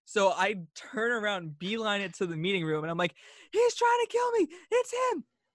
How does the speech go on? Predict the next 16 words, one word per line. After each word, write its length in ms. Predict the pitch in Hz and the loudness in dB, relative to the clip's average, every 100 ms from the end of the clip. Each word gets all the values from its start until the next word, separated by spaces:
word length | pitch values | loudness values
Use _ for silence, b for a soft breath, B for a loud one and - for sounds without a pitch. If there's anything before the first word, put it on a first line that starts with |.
| - - - | -20 -14 -4
I 100 | 202 | 0
had 140 | 226 | 0
no 240 | 202 202 208 | 2 0 0
grounds 320 | 185 180 180 | 0 -4 -6
to 80 | 156 | -6
do 160 | 160 | -4
it 80 | 165 | -2
on. 160 | 190 208 | 0 0
Everyone 360 | 170 175 185 | -2 0 0
votes 220 | 170 175 - | 0 0 -2
him 60 | |
out, 180 | 151 170 - | -2 -2 -4
and 100 | 147 | -8
it 80 | |
was 260 | 147 151 147 | -6 -8 -8
him. 260 | 165 156 | -10 -10